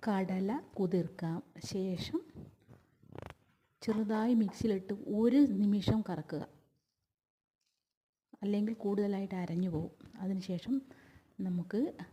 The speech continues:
അതിലേക്ക് ചേ-, ചേരുവകൾ കുറച്ച് ചേർക്കാനുണ്ട്. കുറ-, ഒരു ഉള്ളി,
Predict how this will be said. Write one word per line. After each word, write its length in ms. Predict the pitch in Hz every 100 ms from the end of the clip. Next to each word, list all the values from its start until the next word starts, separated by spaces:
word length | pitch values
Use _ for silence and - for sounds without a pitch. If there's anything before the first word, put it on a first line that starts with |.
| - - 226
അതിലേക്ക് 480 | 202 190 196 202 214
ചേ-, 240 | 190 180 - 202 -
ചേരുവകൾ 560 | 196 196 208 196 185
കുറച്ച് 320 | 196 185 202 190
ചേർക്കാനുണ്ട്. 680 | 185 180 190 175 175 175 - - - _ _ _ _ _ _ _ _ _ _
കുറ-, 220 | 190 180 -
ഒരു 200 | 202 208
ഉള്ളി, 320 | 190 185 208